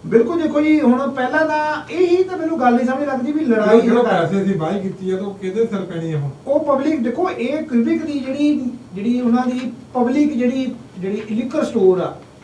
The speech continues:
Speaker 1: ਉਹਨਾਂ ਨੇ ਇਹ ਕੀਤਾ ਵੀ ਉਹ ਸ਼ਰਾਬ ਚੱਕ ਕੇ ਸਤਾਈ ਮਿਲੀਅਨ ਡਾਲਰ ਦੀ ਸ਼ਰਾਬ ਸਟੋਰ ਕਰਤੀ
Speaker 2: ਹੂੰ, ਹੂੰ।
Speaker 1: ਵੀ ਆਪਾਂ ਨਹੀਂ ਵੇਚਣੀ। ਵੀ ਕਦੀ ਤਾਂ ਤੁਸੀਂ ਵੇਚਣੀ ਹੈ।
Speaker 2: ਹੂੰ, ਹੂੰ।
Speaker 1: ਇਹਨਾਂ ਨੂੰ ਇਹ ਚਾਹੀਦਾ ਵੀ ਤੁਸੀਂ ਨਵੀਂ ਨਾ ਖਰੀਦਦੇ, ਪੁਰਾਣੀ ਤਾਂ ਵੇਚ ਦੇਣ।
Speaker 2: ਬਿਲਕੁਲ।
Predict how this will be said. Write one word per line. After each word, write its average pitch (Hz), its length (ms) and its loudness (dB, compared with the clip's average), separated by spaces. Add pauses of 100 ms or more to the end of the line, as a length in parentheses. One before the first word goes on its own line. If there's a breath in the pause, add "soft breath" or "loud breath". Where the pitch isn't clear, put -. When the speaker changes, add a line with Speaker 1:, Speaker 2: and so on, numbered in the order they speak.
(180)
Speaker 1:
ਉਹਨਾਂ 415 220 0
ਨੇ 381 260 4
ਇਹ 330 60 2
ਕੀਤਾ 220 300 2
ਵੀ 254 120 -2
ਉਹ 262 40 -2
ਸ਼ਰਾਬ 233 360 2
ਚੱਕ 226 200 -2
ਕੇ 277 120 -4
ਸਤਾਈ 233 540 2
ਮਿਲੀਅਨ 311 380 4
ਡਾਲਰ 247 240 2
ਦੀ 240 60 0
ਸ਼ਰਾਬ 220 260 2
ਸਟੋਰ 196 320 0
ਕਰਤੀ 147 280 -6 (160)
Speaker 2:
ਹੂੰ, 160 120 -2
ਹੂੰ। 143 100 -2
Speaker 1:
ਵੀ 277 60 2
ਆਪਾਂ 294 220 4
ਨਹੀਂ 208 140 4
ਵੇਚਣੀ। 165 320 -2 (260 loud breath)
ਵੀ 294 180 -6
ਕਦੀ 226 220 4
ਤਾਂ 254 100 2
ਤੁਸੀਂ 233 200 0
ਵੇਚਣੀ 220 380 0
ਹੈ। 233 60 -2 (260)
Speaker 2:
ਹੂੰ, 156 80 -2
ਹੂੰ। 139 260 -2
Speaker 1:
ਇਹਨਾਂ 254 180 2
ਨੂੰ 269 120 2
ਇਹ 269 200 6
ਚਾਹੀਦਾ 240 300 4
ਵੀ 330 120 2
ਤੁਸੀਂ 285 260 0
ਨਵੀਂ 220 320 6
ਨਾ 339 100 6
ਖਰੀਦਦੇ, 226 400 2
ਪੁਰਾਣੀ 294 300 0
ਤਾਂ 339 100 2
ਵੇਚ 277 200 0
ਦੇਣ। 320 240 -2 (220)
Speaker 2:
ਬਿਲਕੁਲ। 151 340 -4